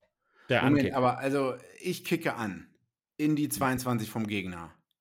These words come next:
Speaker 2: Ja. Normalerweise ist es halt so, du hast entweder so Nummer acht oder fünfzehn oder so, oft ist die beauftragt werden, den Ball zu fangen.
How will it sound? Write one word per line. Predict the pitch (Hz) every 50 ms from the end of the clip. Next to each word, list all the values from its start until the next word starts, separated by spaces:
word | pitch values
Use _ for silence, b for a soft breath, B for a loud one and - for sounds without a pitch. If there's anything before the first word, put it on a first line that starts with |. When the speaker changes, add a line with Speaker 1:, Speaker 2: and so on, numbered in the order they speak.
| _ _ _ -
Speaker 2:
Ja. | - 90 - - _ _ _ _ _ _ _ _ _ _ _ _ _ _ _ _ _ _ _ _ _ _ _ _ _ _ -
Normalerweise | 117 113 120 123 135 156 160 165 151 147 151
ist | 143
es | 143
halt | 147 135 123
so, | - 147 165 175
du | 165 147
hast | 127 123 -
entweder | 107 127 127 127 127 120 117
so | 117 117 113 110
Nummer | 113 113 110 107 104 90
acht | 131 175 180 180 180 175 - -
oder | 127 113 110 113
fünfzehn | - - 180 175 180 175 - 175 170 165 165
oder | 160 156 147
so, | 151 147 -
oft | - 143 - -
ist | 143 135 -
die | 131 120
beauftragt | 113 113 113 123 123 - - 120 120 120 -
werden, | 123 120 120 123 123 120
den | 117 110 107
Ball | 107 107 104 104
zu | - -
fangen. | - - 123 151 180 208 220